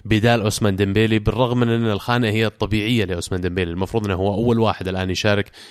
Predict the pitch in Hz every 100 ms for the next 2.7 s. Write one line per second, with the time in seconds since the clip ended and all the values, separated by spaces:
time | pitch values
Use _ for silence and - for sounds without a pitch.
0 | - - 131 117 123 107 101 107 104 107
1 | 107 117 110 - - - 131 175 - 185
2 | 147 131 131 120 123 127